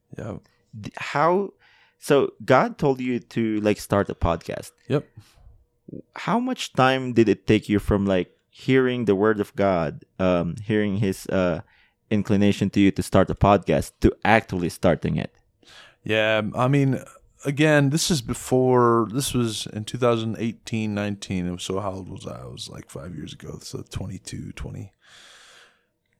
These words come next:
Speaker 1: yeah. Um, man, I wasn't as disciplined, Rennell, so, like, it,
Speaker 2: Yeah.
Speaker 1: it took a minute, for sure. Like,
Speaker 2: Uh-huh.
Speaker 1: when I first initially heard it, um, because I thought, like, "Man, I need all these, you know,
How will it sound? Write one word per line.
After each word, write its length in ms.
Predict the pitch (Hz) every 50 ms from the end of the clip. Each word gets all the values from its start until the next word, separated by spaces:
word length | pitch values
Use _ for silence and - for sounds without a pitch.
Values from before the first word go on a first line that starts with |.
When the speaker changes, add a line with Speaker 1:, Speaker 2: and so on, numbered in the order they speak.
| _ _ _ _ _ _ - - - 98 95 104 113 - 113 107 - _ _ -
Speaker 1:
yeah. 320 | - 98 98 - - 110 - _ _ _ _ _ _ _ _ _ -
Um, 480 | - 113 120 120 117 117 110 107 76 104
man, 160 | 160 185 185
I 40 | 185
wasn't 260 | 190 220 220 240 190
as 100 | 151 107
disciplined, 600 | 110 123 131 - - - - 135 135 135 123 85
Rennell, 380 | 113 127 131 131 131 135 131 123
so, 220 | - - - 120 113
like, 240 | 113 107 110 - -
it, 60 | 147
Speaker 2:
Yeah. 160 | 262 277 -
Speaker 1:
it 160 | 165 196 202
took 220 | - - 180 185 -
a 60 | 143
minute, 440 | 127 139 151 135 113 90 - - -
for 140 | - - 123
sure. 420 | - - - - 113 87 82 85
Like, 320 | 87 110 117 117 113 113
Speaker 2:
Uh-huh. 200 | 127 117 113 117
Speaker 1:
when 100 | 113 123
I 120 | 113 113 117
first 320 | - - 135 135 127 -
initially 320 | 127 131 123 - - 120 101
heard 260 | 98 113 131 135 127
it, 200 | 117 110 - - - - - - - - - _ -
um, 500 | - 113 117 113 110 110 107 107 104 - - -
because 300 | - 139 135 - 147 131
I 140 | 160 147 135
thought, 380 | 131 - 139 139 143 143 135 -
like, 180 | 120 117 117 -
"Man, 180 | 120 123 120
I 80 | 117 117
need 360 | 113 113 120 123 131 139 127
all 160 | 123 117 113
these, 480 | 107 117 110 107 101 98 - - - - -
you 140 | - 110 113
know, 220 | 107 101 98 95